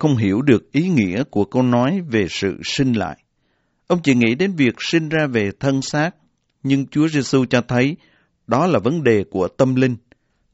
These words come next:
Chúa nói về việc sinh ra bằng nước và Thánh Linh. Để hiểu được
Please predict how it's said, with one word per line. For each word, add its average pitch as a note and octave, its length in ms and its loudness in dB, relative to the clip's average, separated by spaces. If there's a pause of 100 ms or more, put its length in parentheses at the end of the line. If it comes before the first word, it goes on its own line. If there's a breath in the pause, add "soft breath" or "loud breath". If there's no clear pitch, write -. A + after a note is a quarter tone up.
(140)
Chúa D3+ 180 4
nói F3+ 220 2
về C#3 140 4
việc G2+ 380 0
sinh D3+ 320 0
ra D3 120 2
bằng G#2+ 400 -2
nước D3+ 280 4 (140)
và F#2 320 -4 (140)
Thánh A#2+ 160 -2
Linh. C3+ 220 0 (1600)
Để G#2 140 0
hiểu A2+ 260 0
được A#2 280 0